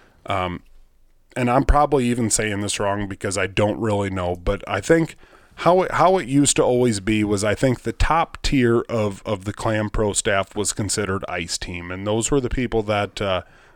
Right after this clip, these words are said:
um, you know, had had real partnerships, you know, with a, a bunch of other companies, you know, Vexla or whatever. You know, if you were a pro staff for Ice Team, you were a pro staff for Johnsonville Brats, you were a pro staff for Vexlar, you were a pro staff for Grizzly Coolers,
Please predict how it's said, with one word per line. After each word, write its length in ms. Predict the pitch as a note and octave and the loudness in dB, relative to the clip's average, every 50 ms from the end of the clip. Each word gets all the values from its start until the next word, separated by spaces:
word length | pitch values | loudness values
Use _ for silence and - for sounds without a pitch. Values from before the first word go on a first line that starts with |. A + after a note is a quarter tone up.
| _ - | _ -6
um, 300 | - F2 E2+ E2+ D#2+ A#1+ - | -4 -4 -2 -4 -6 -8 -10
you 200 | D2+ F2 G2+ G2 | -10 -8 -6 -4
know, 180 | F#2 F2+ F2+ F2+ | -4 -2 -2 -2
had 420 | - B2 B2 A#2 A#2 A2+ G#2+ - - - _ _ - - - _ _ | 0 0 0 0 -2 -4 -6 -10 -20 -20 _ _ -20 -20 -20 _ _
had 320 | - C3+ C3 C3+ B2+ A#2+ A2+ | 2 2 2 2 2 0 2
real 220 | A2+ A#2 B2 A2 | 4 4 4 4
partnerships, 760 | - - A#2 A#2 A2+ A#2 A2 G#2 - - A#2+ A2 G2+ - - - | 2 2 2 2 2 0 -2 0 0 0 0 0 0 -2 -2 -2
you 60 | A2 | 0
know, 100 | G#2 G#2 | 0 2
with 180 | G#2 G#2+ G#2 - | 0 0 0 2
a, 60 | A#2 A#2 | 0 0
a 200 | - - A2+ A#2+ | 2 0 0 0
bunch 320 | A#2 B2 D#3 D3+ C#3+ - - | 4 4 4 4 4 2 0
of 100 | B2+ A#2+ | 0 0
other 220 | A2+ G#2+ A2 G2+ | 2 2 0 0
companies, 560 | - - G2+ G2 F#2 F#2 G2 G2 G2 F#2 F#2 | 0 0 -2 -2 -2 -2 0 0 0 0 -2
you 60 | G2+ | -2
know, 160 | G2+ G2+ F#2+ F#2 | 0 -2 -2 0
Vexla 500 | G2+ B2 A#2+ A2 - - - B2+ A2+ G#2 G2+ G2+ | 0 0 0 0 -2 -2 2 2 2 2 2 0
or 40 | G2+ | 0
whatever. 380 | G2 G#2 G2+ G#2 G2+ F#2 G2 G2+ | 0 0 2 2 0 0 0 -2
You 140 | G2 F#2+ G2 | -2 0 0
know, 160 | G2 G2 F#2+ | 0 0 0
if 100 | F2+ - | 0 2
you 100 | C3 C#3 | 4 4
were 120 | C#3+ C#3 | 4 4
a 60 | B2+ | 4
pro 260 | - - - B2+ A#2+ A2 | 2 2 2 2 2 0
staff 340 | - - C3 A2+ A2+ G#2+ | 0 0 0 0 0 -2
for 240 | - - G#2 G2+ - - - | -4 -2 -4 -4 -4 -4 -4
Ice 260 | G#2+ A#2 A#2 - - | -4 -2 0 -2 -2
Team, 300 | - B2+ A#2+ A2+ A2 A2 | 0 0 0 0 0 0
you 80 | A2 A#2 | 0 2
were 120 | A#2 A#2 | 2 2
a 40 | A2 | 2
pro 240 | - - B2 A#2 G#2+ | 2 2 2 2 0
staff 320 | - - A#2+ A2 G2+ - | 0 0 0 0 0 0
for 80 | - G#2 | -4 -4
Johnsonville 600 | F#2+ G#2 G2+ G2 F#2+ F2+ - - G2 F#2+ F#2+ F2+ | -2 0 0 0 -2 -4 -4 -4 0 0 0 -2
Brats, 440 | E2 - D2+ A1+ G#1+ - - - - | -2 -4 -8 -6 -8 -10 -8 -6 -4
you 80 | A#2 | -2
were 120 | A2 A2+ A#2 | 0 2 2
a 40 | A2 | 2
pro 200 | - A2 A2 G#2 | 2 0 0 0
staff 320 | - - A2 G2+ G2 - | 0 0 0 -2 -2 -2
for 100 | - G2+ | -4 -8
Vexlar, 520 | F#2+ E2 F2+ F2 - - - G2+ F#2 F2 F#2 | -6 -6 -8 -8 -6 -6 -4 -4 -4 -4 -4
you 100 | G#2 A2+ | -2 -2
were 100 | A#2+ A#2+ | 0 -2
a 40 | G#2+ | -2
pro 200 | - - A#2 A2+ | 0 0 0 0
staff 280 | - - - G#2+ G2 - | 0 0 0 -2 0 -2
for 120 | - G2+ | -6 -4
Grizzly 380 | - G#2+ G2+ F#2+ F2+ G2+ F#2+ F2 | -2 -2 -2 -2 -2 -4 -6 -6
Coolers, 540 | - - F#2+ F2 E2 E2 D#2+ E2+ E2 - | -6 -8 -8 -6 -6 -6 -6 -8 -8 -12